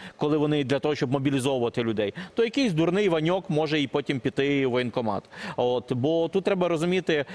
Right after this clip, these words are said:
що для простого російського народу, окрім того, що от вони різні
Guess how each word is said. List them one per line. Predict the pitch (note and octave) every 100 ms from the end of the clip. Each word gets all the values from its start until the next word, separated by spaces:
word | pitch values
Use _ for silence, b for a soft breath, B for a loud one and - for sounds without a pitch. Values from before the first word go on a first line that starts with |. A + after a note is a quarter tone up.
| B
що | - - D#3+ D3 -
для | A#2 C3+ D#3+
простого | F3+ E3 - G#3 D#3
російського | D3+ - F#3 - D#3 C#3+
народу, | D3 G#3 C#4+ D3 G2+ - - - _ _ _ _ _ _ -
окрім | D3+ - F#3 F#3
того, | - G3 E3
що | - D#3
от | D3+
вони | D#3 D3+
різні | E3 A#3+ E3+ C#3